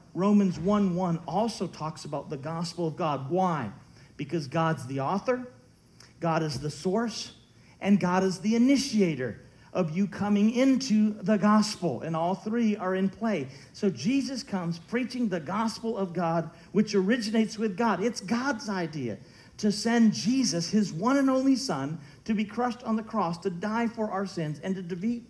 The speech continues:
Satan, which we saw in verses twelve and thirteen.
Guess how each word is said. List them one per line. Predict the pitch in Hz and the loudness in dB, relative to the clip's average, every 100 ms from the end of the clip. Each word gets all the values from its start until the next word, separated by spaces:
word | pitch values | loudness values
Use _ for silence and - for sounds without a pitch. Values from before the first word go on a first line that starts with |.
| - - | -20 -18
Satan, | - - 226 190 180 | -8 0 2 2 -2
which | 175 185 | -2 -4
we | 196 | -4
saw | - 180 185 | -2 0 0
in | 165 | -2
verses | 165 170 165 - | -4 -6 -10 -12
twelve | - 170 156 165 - - - - | -6 -2 0 -2 -6 -20 -20 -10
and | 165 165 170 | -4 -2 0
thirteen. | 175 160 156 - 233 220 117 92 | 0 0 -2 0 4 4 2 -6